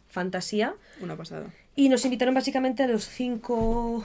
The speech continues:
Speaker 1: podcasts que escogieron para el programa Radar de este año de talento emergente.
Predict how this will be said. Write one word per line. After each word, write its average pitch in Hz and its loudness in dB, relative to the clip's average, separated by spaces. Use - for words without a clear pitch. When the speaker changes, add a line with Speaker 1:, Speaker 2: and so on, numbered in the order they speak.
Speaker 1:
podcasts 254 -2
que 208 -6
escogieron 202 -2
para 175 0
el 165 -8
programa 196 0
Radar 196 0
de 190 -2
este 214 -2
año 240 0
de 208 0
talento 208 -2
emergente. 240 -4